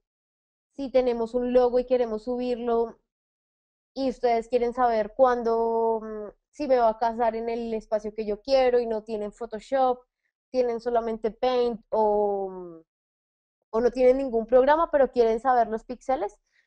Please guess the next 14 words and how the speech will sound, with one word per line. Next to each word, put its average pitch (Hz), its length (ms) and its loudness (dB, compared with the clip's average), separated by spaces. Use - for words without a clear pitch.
esta 277 240 0
herramienta 196 480 -2
o 254 140 6
este 254 220 4
plugin 247 560 -6
les 240 220 2
va 226 80 2
a 226 40 0
ser 233 160 0
muy, 302 400 -2
muy 277 300 -4
útil 320 360 -6
para 233 280 0
que 208 500 -2